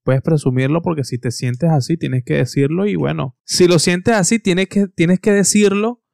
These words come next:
y presumirlo de ello porque así cuando uno está triste, que uno a veces lo dice, "Coño, hoy me siento mal", uno también tiene que decir, "Hoy, hoy me siento bien, siento que estoy en un, en un buen momento", pero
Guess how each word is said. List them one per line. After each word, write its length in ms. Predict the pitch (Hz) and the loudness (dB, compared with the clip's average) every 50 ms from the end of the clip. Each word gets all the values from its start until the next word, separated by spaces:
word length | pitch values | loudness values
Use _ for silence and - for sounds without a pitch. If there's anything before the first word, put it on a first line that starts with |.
| _ _ _ | _ _ _
y 120 | - 139 | -4 -2
presumirlo 640 | 127 - 139 135 - - 131 117 120 117 120 139 165 | 0 2 2 0 2 0 0 -2 0 0 0 0 0
de 100 | 170 139 | 2 2
ello 140 | 135 156 180 | 2 0 0
porque 200 | 196 208 190 151 | -2 -2 -4 -4
así 180 | 135 - - 120 | -6 -6 -8 -6
cuando 320 | - 151 170 180 170 143 | -4 -4 -2 -2 -2 -2
uno 200 | 131 127 127 143 | -2 -2 -2 -2
está 260 | 143 - 165 160 - | -2 0 -2 -2 -2
triste, 420 | - 170 170 160 135 - - 175 170 | 0 0 2 2 2 0 -2 -6 -4
que 100 | - 139 | -2 -2
uno 120 | 127 127 | -2 0
a 60 | 135 | 0
veces 260 | 143 139 - 175 160 | 0 0 0 0 2
lo 100 | 151 143 | 2 4
dice, 260 | 131 131 135 - 151 143 | 4 2 2 0 -2 -2
"Coño, 320 | - 165 156 156 143 127 | 0 0 0 2 2 2
hoy 40 | 127 | 2
me 80 | 143 147 | 2 2
siento 380 | 135 - 165 156 151 - 156 | 0 0 0 0 0 0 0
mal", 260 | 151 160 156 156 170 180 | 0 0 0 -2 -2 -4
uno 160 | 165 135 123 | -4 -4 -4
también 240 | 120 131 127 123 117 | -4 -4 -6 -6 -6
tiene 240 | 123 120 123 123 | -8 -8 -8 -8
que 80 | 120 135 | -6 -4
decir, 380 | 127 123 - - 127 120 135 - | -4 -4 -2 -2 -2 -2 -2 0
"Hoy, 220 | - 123 123 131 127 | 0 0 0 0 0
hoy 120 | - 123 123 | 0 0 0
me 120 | 120 117 | 0 -2
siento 520 | - - - 147 135 127 123 - 131 127 | -4 -4 -2 -2 -2 -2 -2 -2 -2 0
bien, 260 | 127 151 170 165 165 160 | 0 0 -2 -2 -4 -6
siento 380 | - - 131 123 120 123 135 | -6 -4 -4 -4 -2 -2 0
que 60 | 139 | 0
estoy 320 | 127 - - 120 120 123 123 | 0 0 2 2 2 4 2
en 80 | 131 | 0
un, 280 | 135 135 135 131 135 - _ _ - _ _ _ | -2 -4 -8 -12 -14 -14 _ _ -20 _ _ _
en 140 | - 127 135 | -4 0 0
un 100 | 143 139 | 0 2
buen 180 | 139 151 156 156 | 2 2 2 2
momento", 600 | 160 170 180 196 185 180 175 170 - 220 226 - _ _ _ _ _ _ _ _ | 2 0 0 0 -2 -4 -4 -4 -2 -4 -4 -4 _ _ _ _ _ _ _ _
pero 440 | - 196 202 208 220 233 254 254 | -2 0 2 2 2 0 0 -2